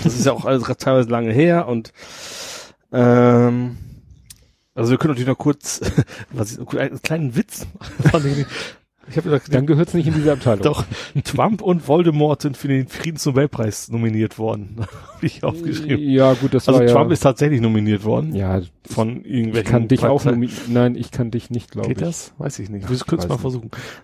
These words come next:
Speaker 1: <laughs> Aber es ist tatsächlich dann relativ viele haben tatsächlich Voldemort so als
Speaker 2: Mhm.
Speaker 1: Gegenpol dann nominiert.
Speaker 2: Ja, das war ja, weil er sich ja mit den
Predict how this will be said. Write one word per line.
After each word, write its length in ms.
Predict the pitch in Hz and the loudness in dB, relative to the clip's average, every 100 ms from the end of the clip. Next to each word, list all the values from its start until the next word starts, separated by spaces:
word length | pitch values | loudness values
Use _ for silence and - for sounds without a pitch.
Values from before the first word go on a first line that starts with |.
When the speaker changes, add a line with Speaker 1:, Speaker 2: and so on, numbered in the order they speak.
| - | -6
Speaker 1:
<laughs> 480 | - - - - - | -6 -6 -12 -14 -2
Aber 160 | 123 147 | 2 4
es 40 | - | 2
ist 40 | |
tatsächlich 320 | 147 156 - | 0 0 0
dann 140 | 175 120 | 0 0
relativ 440 | 139 131 - 147 | 0 -2 -2 -4
viele 180 | - 127 | 0 0
haben 120 | 123 | 0
tatsächlich 300 | 120 117 110 | 0 0 2
Voldemort 520 | 120 127 113 104 104 | 2 2 2 -2 -6
so 120 | - 120 | -4 -6
als 200 | 120 - | -6 -8
Speaker 2:
Mhm. 60 | |
Speaker 1:
Gegenpol 1040 | 131 120 113 131 104 87 - - _ - 113 | -8 -6 -4 -2 -2 -8 -16 -20 _ -6 -4
dann 300 | 107 110 104 | -4 -8 -12
nominiert. 560 | 107 104 101 98 104 | -10 -6 -6 -6 -6
Speaker 2:
Ja, 140 | - 117 | 0 2
das 180 | 117 127 | 2 2
war 100 | 120 | 4
ja, 300 | 120 117 107 | 6 4 2
weil 160 | 120 | 0
er 160 | 120 120 | 4 2
sich 160 | 117 | 2
ja 120 | 117 113 | 0 -2
mit 180 | 113 | -2
den 320 | 113 107 110 | -4 -4 -8